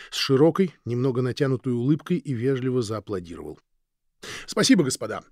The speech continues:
Только представьте, они выбрали меня. Какое место и какое жалование!» «Мир оскудеет без вашего таланта, месье», с неподдельной печалью произнёс Брайли. «Ох, друг мой, давайте обойдёмся без глупостей.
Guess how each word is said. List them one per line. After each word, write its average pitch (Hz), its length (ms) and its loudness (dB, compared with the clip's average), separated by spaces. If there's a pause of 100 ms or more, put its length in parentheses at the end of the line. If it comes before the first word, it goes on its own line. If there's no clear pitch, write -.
(460)
Только 240 260 6
представьте, - 540 2 (400)
они 147 400 8
выбрали 262 420 8
меня. 240 360 8 (560)
Какое 139 400 4
место 185 420 8 (420)
и - 80 -10
какое - 300 -6
жалование!» 220 640 6 (1000)
«Мир 190 280 6
оскудеет 165 640 6
без 113 240 -4
вашего 127 400 -2
таланта, 131 500 0
месье», - 440 -8 (320)
с - 100 -6
неподдельной 123 580 0
печалью 127 500 -2
произнёс 113 520 -4
Брайли. 98 380 -4 (640)
«Ох, 190 320 8
друг 160 400 2
мой, 104 340 -6
давайте 190 540 6
обойдёмся 151 460 4
без 120 160 -2
глупостей. 107 460 -6